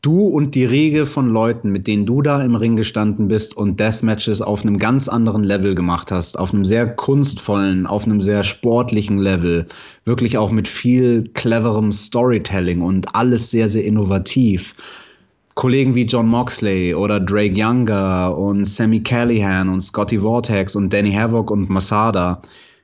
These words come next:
Wir, wir waren so eine Riege, die sich darauf verschworen hatten, quasi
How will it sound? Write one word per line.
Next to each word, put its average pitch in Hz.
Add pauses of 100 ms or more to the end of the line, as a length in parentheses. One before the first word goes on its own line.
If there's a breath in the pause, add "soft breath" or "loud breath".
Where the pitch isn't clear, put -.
(140 loud breath)
Wir, 104
wir 117
waren 135
so 139
eine 127
Riege, 147
die 127
sich 127 (100)
darauf 113 (220)
verschworen 127
hatten, 123
quasi 113